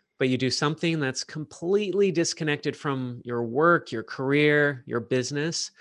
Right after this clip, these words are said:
And if you do that, you will come back to your career and your business with ideas that will push you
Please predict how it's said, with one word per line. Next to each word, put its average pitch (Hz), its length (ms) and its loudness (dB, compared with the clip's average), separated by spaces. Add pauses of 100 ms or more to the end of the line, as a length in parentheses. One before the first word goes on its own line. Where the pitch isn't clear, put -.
(720)
And 131 680 2 (520)
if 143 200 -2
you 170 120 4
do 202 240 2
that, 127 420 4
you 151 100 2
will 156 100 4
come 156 200 -4
back 151 240 2
to - 80 -4
your 170 100 2
career 147 600 0
and 135 100 -4
your 127 80 -2
business 127 500 -2
with 139 200 0
ideas 131 840 0 (120)
that 123 380 2
will 120 800 2 (280)
push - 320 -4
you 143 260 0